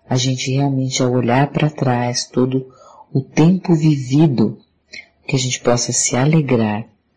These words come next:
daquilo que fizemos. O processo de autoconhecimento também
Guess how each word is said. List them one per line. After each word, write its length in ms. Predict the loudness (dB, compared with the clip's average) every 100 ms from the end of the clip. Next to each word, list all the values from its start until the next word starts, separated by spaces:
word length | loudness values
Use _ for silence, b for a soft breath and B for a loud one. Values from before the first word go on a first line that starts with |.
| _ _ _ _ _ _
daquilo 440 | -2 -2 -2 -4 -4
que 160 | -10
fizemos. 840 | -4 -2 0 0 -2 -6 -10 -12 -14 _ _ _ _ _ _ _ _ _ _ _ _ _
O 80 | -4
processo 460 | -2 0 0 0 -4
de 220 | -4 -2
autoconhecimento 1300 | 0 0 -4 -6 -4 -4 -4 -4 -4 -4 -2 -2 -6
também 640 | -4 -4 -2 0 0 -2